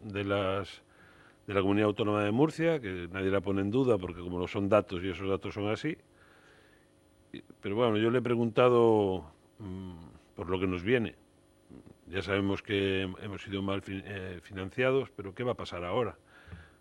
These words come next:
con todo el problema económico que vamos a tener?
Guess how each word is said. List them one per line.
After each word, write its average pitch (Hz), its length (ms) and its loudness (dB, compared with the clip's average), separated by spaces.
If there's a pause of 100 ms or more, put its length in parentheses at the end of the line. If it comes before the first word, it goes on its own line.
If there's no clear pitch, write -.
con 90 120 -12
todo 104 160 2
el 98 80 4
problema 101 680 0
económico 101 480 -2
que 95 60 -6
vamos 92 280 -8
a 92 80 -10
tener? 107 360 -8